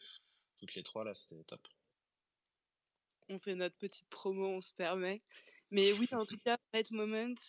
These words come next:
Speaker 2: trop dégoûtée de pas avoir pu, euh, de pas avoir pu y passer. Ça avait l'air vraiment trop bien. Il y a Michben aussi qui a demandé à parler. Je sais pas si je prononce
Speaker 3: Ouais.
Speaker 2: bien.
Speaker 3: Ouais, c'est bien ça, bonjour.
Speaker 2: Bonjour.
Speaker 3: En fait, j'ai, j'ai été à l'événement, euh,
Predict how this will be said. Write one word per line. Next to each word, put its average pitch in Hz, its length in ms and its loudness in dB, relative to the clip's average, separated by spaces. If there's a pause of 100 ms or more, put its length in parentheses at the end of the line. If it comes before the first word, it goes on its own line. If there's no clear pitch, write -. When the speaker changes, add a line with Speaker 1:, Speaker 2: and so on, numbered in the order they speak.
(140)
Speaker 2:
trop - 240 -4
dégoûtée 226 460 -4
de 208 120 -4
pas 220 240 0
avoir 202 260 -2
pu, 220 280 -6
euh, 190 420 2
de 180 120 -12
pas 214 220 0
avoir 202 220 -4
pu - 180 -4
y 220 60 -4
passer. 226 480 -2
Ça 214 200 -2
avait 190 160 2
l'air 185 180 2
vraiment 202 300 -2
trop 233 220 -4
bien. 220 280 0 (540)
Il 220 60 4
y - 20 8
a 208 60 6
Michben 247 540 4
aussi 247 320 -2
qui - 160 2
a 202 80 6
demandé 214 580 2
à 196 500 -2
parler. 226 440 -2 (480)
Je 190 100 -4
sais 180 140 -8
pas 214 100 6
si - 160 0
je - 80 -4
prononce - 280 4
Speaker 3:
Ouais. 120 60 2
Speaker 2:
bien. 165 120 -6 (520)
Speaker 3:
Ouais, 104 160 2
c'est - 140 -6
bien 120 140 -4
ça, 127 200 0
bonjour. 107 460 -14 (840)
Speaker 2:
Bonjour. 180 340 2
Speaker 3:
En 202 40 2
fait, 135 140 -4
j'ai, - 240 0 (200)
j'ai 101 180 -2
été 101 220 -4
à 95 100 4
l'événement, 92 600 -4
euh, 69 240 -14